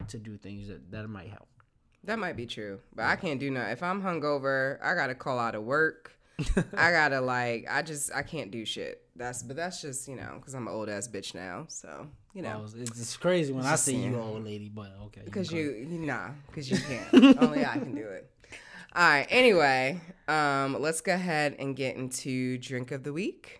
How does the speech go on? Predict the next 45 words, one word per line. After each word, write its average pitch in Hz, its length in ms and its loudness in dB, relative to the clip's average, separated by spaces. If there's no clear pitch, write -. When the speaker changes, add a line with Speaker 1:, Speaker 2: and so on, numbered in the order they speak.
Speaker 1:
Okay, 117 320 -6
what 123 180 -6
you 139 140 -6
got? - 160 -8
Speaker 2:
I 151 140 2
will 208 80 2
go 392 140 2
first. 220 420 2
Okay, 175 300 -2
so - 200 -4
my 202 340 2
drink, 214 720 -4
because 180 520 0
I'm 160 420 0
feeling 175 340 -6
very 165 220 -2
festive, 156 1040 -2
is 175 380 4
Fuzzy 277 640 4
Leprechaun. 135 840 0
Okay, 175 340 4
it's - 140 2
a - 40 2
cocktail, 175 880 4
and 165 280 -6
it's 233 140 -6
green, 185 500 -6
of - 80 -12
course. - 500 -2
So, 175 400 2
um, 147 380 2
it 151 140 0
is 156 240 2
one 156 180 2
ounce 240 300 2
of 370 100 0
vodka, 139 560 2
'cause 170 140 -14
you 131 80 -4
know 113 100 -2
I 117 80 0
love 139 220 -4
my 214 100 -4
vodka 220 320 -4
drinks. - 600 -6